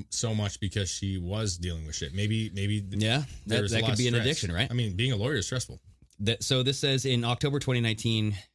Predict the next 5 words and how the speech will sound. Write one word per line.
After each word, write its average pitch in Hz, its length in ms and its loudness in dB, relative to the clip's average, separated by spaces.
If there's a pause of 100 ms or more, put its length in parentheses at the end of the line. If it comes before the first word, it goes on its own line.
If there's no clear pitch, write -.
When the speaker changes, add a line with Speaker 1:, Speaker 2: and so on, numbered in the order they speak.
(140)
Speaker 2:
Christ - 680 -2
spoke - 420 -2
out 120 340 0
on 98 320 0
Facebook, 110 580 0